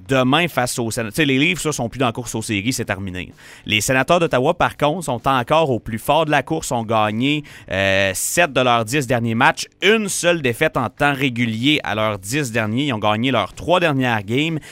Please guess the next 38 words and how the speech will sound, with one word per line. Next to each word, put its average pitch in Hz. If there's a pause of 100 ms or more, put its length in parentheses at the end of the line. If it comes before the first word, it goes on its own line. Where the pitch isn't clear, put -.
(160)
et, 113
et 131
les 117
Sens, 147
présentement, 113
sont 120
à 104
trois 135
points 127
d'une 98
place 120
en 101
série 95 (840)
et 131
à 110
seulement 131
cinq 120
points 123 (220)
du 95
Canadien 117
qui 127
est 117
au 101
premier 117
rang 120
wild 107
card. 139 (340)
C'est 117
pas 262
dans 196
la 120
poche 156
du 120
tout 185
les 120
séries 107
pour, 104
euh, 92